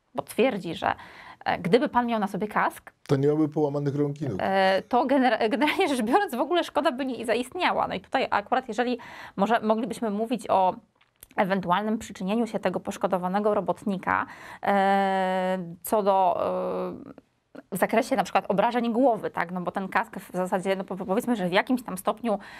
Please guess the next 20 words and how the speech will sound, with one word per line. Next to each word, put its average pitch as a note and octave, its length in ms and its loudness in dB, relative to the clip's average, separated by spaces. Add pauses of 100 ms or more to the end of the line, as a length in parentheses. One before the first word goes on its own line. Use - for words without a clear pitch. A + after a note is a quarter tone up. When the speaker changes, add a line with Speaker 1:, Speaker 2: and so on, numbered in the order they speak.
(160)
Speaker 1:
e, F#3+ 340 4
mógłby G3 640 2 (100)
uchronić G#3 600 0
przed, - 360 -4
e, F#3 340 0 (300)
pewnymi G#3 440 2
obrażeniami G#3+ 580 0
głowy, F3+ 460 2 (460)
no F3+ 80 0
ale F#3+ 160 0
biorąc G#3 240 0
pod F#3+ 160 -8
uwagę F#3 440 0 (760)
obrażenia G3+ 520 2
pozostałych G3 540 -2
części G#3+ 320 -4
ciała, F3 400 2 (920)
to F3 120 -4
tutaj, A3+ 480 0
e, F#3+ 300 0